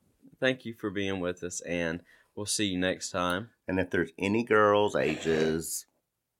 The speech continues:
Speaker 2: eighteen to twenty, he's single.
Speaker 1: Shut up. I don't need your help.
Speaker 2: Okay.
Speaker 1: <laughs>
Speaker 2: He's single. See you next time, folks.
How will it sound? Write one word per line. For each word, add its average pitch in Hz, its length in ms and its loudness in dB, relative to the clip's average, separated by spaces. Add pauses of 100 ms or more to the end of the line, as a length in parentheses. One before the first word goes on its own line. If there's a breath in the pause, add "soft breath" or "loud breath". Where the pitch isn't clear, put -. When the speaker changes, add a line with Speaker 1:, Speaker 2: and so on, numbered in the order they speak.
(480)
Speaker 2:
eighteen 98 880 -2
to 98 80 -8
twenty, 95 720 -4 (1160)
he's 82 200 -6
single. 87 600 -2
Speaker 1:
Shut 139 280 -12
up. 85 340 -6 (1300)
I 95 40 -8
don't 90 160 -6
need 95 200 -10
your 73 120 -10
help. 85 320 -10 (340)
Speaker 2:
Okay. 107 400 -8 (200)
Speaker 1:
<laughs> - 200 -20
Speaker 2:
He's 131 80 -2 (540)
single. - 640 -12 (2000)
See - 300 -4
you 110 80 4
next 120 320 0
time, 92 260 -4
folks. - 560 -6